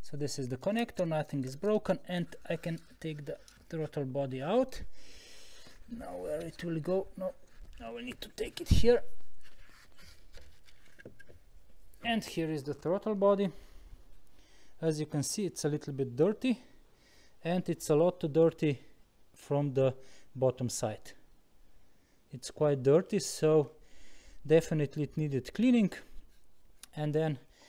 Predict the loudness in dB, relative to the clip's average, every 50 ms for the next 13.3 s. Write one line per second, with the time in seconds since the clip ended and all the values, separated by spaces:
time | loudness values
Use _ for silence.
0 | -20 -20 -10 -8 -8 -6 -4 -4 -2 0 0 -2 -2 -4 -4 -4 -4 -2 0 0
1 | 2 2 2 0 -4 -6 -6 -2 0 0 0 -2 -4 -12 -16 -16 -20 -20 -20 -20
2 | _ -20 -20 -20 -20 -20 -20 -10 -6 -6 -4 -4 -4 -4 -2 -4 -4 -4 -4 -4
3 | -6 -6 -8 -8 -6 -4 -4 -4 -4 -6 -12 -18 -18 -20 -20 -10 -8 -6 -6 -6
4 | -6 -8 -8 -8 -6 -8 -10 -10 -10 -6 -4 -4 -2 -2 -4 -6 -10 -14 -16 -18
5 | -20 -18 -18 -18 -18 -18 -18 -18 -20 -20 -20 _ -20 -18 -16 -16 -10 -8 -8 -8
6 | -8 -14 -20 -20 -20 -20 -20 -16 -8 -4 -2 -2 -4 -4 -8 -16 -20 -20 -20 -20
7 | _ -20 -20 -20 -20 -20 -20 -20 -20 -10 _ -2 -2 0 0 -2 -2 -2 -2 -2
8 | -2 0 2 4 4 4 2 0 0 0 0 0 0 -4 -10 -14 -16 -18 -16 -16
9 | -16 -16 -18 -20 -18 -12 -4 0 2 4 4 4 2 0 -4 -6 -2 0 2 0
10 | 0 0 -4 -4 -4 -8 -12 -12 -8 -4 -4 -4 -4 -4 -4 -4 -4 -4 -4 -4
11 | -4 -4 -4 -4 -4 -4 -4 -4 -8 -10 -14 -18 -20 -20 -20 -20 -20 -20 -20 -20
12 | -20 -20 -20 -20 -20 -16 -8 -4 -2 0 2 2 2 0 -2 0 0 2 2 4
13 | 4 4 2 2 0